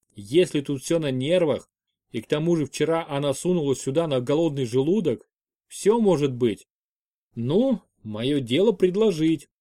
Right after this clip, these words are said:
сказал я, разрезая штык-ножом вязки на её руках и ногах. А то я, честно говоря,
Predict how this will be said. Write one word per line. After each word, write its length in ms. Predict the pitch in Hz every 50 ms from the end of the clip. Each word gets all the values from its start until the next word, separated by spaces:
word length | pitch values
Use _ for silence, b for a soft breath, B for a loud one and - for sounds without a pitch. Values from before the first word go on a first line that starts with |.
| _ _ _ _ _
сказал 480 | - - - 135 120 113 131 127 120
я, 340 | 117 120 151 180 190 190 180 - _ _ _
разрезая 680 | - 110 123 120 123 131 143 147 131 143 151 139 127 117
штык-ножом 640 | - - 147 139 - 131 131 127 113 135 131 117
вязки 400 | 107 101 139 190 208 - - -
на 120 | 160 147 135
её 360 | 127 120 123 123 123 139 127
руках 400 | 113 117 - - 160 147 - -
и 40 | 139
ногах. 500 | 131 120 117 113 113 107 101 92 - _ _ _ _ _ _ _ _ _ _ _
А 120 | 139 139
то 120 | 135 160 165
я, 400 | 160 170 185 208 190 160 117 - _
честно 320 | - - 139 131 - 147 139
говоря, 540 | 139 147 143 143 139 143 131 113 101 -